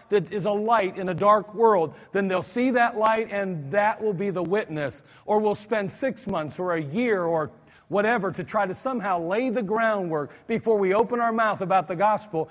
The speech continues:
'cause we're so afraid of offending someone and losing them. The only problem is, is that don't you realize that we're not guaranteed tomorrow?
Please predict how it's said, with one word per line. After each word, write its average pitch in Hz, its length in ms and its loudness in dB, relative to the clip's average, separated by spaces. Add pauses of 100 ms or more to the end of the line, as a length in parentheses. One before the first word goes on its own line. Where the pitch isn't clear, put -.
(140)
'cause 190 160 2
we're 196 100 0
so 285 260 6
afraid 262 300 4
of 180 80 0
offending 240 540 0
someone 160 500 -2 (180)
and 196 220 0
losing 214 380 2
them. 147 440 -4 (1900)
The 120 60 -14
only 127 160 -10
problem 135 400 -4
is, 117 220 -12
is 98 80 -16
that 117 180 -12
don't 139 260 -12
you 135 60 -10
realize 139 500 -8 (1800)
that 147 80 -8
we're 139 100 -8
not 135 200 -6
guaranteed 120 520 -8
tomorrow? 139 360 -12